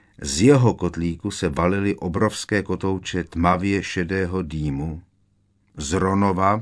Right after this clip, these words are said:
prskaly zelené jiskry. Seamus špičkou hůlky horečně šťouchal do plamínků pod svým kotlíkem, které zjevně uhasínaly.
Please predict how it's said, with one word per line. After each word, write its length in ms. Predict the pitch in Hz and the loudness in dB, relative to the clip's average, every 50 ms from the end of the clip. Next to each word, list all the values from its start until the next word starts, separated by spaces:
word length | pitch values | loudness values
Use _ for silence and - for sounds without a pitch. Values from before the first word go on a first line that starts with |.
| 117 | -4
prskaly 520 | - - 90 - - - - 90 90 92 85 | -8 -8 -8 -8 -8 -6 -4 -2 -2 -2 -2
zelené 500 | 71 76 85 85 90 90 87 90 90 90 | -2 0 0 0 2 0 0 0 0 0
jiskry. 640 | 90 90 80 - - - - - - 117 117 - _ _ _ _ _ _ _ _ _ _ _ - - - - _ - | -2 -4 -4 -6 -10 -14 -14 -16 -18 -18 -20 -20 _ _ _ _ _ _ _ _ _ _ _ -20 -20 -20 -20 _ -10
Seamus 600 | - - - 156 170 165 151 127 110 - - - | -6 -2 0 4 6 6 6 6 6 2 -2 -6
špičkou 640 | - - - - 151 151 - - - 147 135 117 | -6 -6 -6 -4 -4 -4 -4 -2 0 2 2 2
hůlky 580 | 95 101 110 120 120 110 - - 117 117 110 - - | 2 2 2 2 2 0 0 0 2 2 2 0 -2
horečně 680 | - 69 76 104 123 135 131 123 - - - 95 92 85 | -4 0 2 4 4 4 2 0 -4 -6 -4 -2 -2 -2
šťouchal 680 | 82 - - 98 104 107 104 - - - 107 104 101 | -4 -4 -2 0 0 0 -2 -4 -4 0 0 0 2
do 120 | 92 92 | 0 -2
plamínků 760 | 82 - - 110 90 95 95 92 92 92 90 - 101 104 104 | -2 0 0 2 2 2 2 0 0 -2 -2 -4 -2 -2 -2
pod 200 | 104 - 90 87 | -2 -4 -6 -8
svým 280 | - - 71 82 80 76 | -8 -8 -6 -4 -4 -4
kotlíkem, 840 | 76 - 80 78 - 87 87 87 - 90 92 98 101 107 117 127 131 - _ _ _ - - - - - - - | -4 -6 -8 -6 -6 -6 -6 -6 -4 -2 0 0 2 2 2 0 -2 -6 _ _ _ -20 -20 -20 -20 -20 -20 -14
které 480 | - - 101 98 95 95 95 92 90 | -4 2 4 4 6 6 4 4 2
zjevně 580 | 80 71 73 76 87 101 101 87 95 95 98 - | 2 0 -2 0 2 2 2 2 2 0 0 0
uhasínaly. 720 | - 113 110 104 95 82 - - 127 135 65 - - - | -2 -2 -2 -2 -2 -4 -6 -10 -12 -12 -14 -14 -18 -18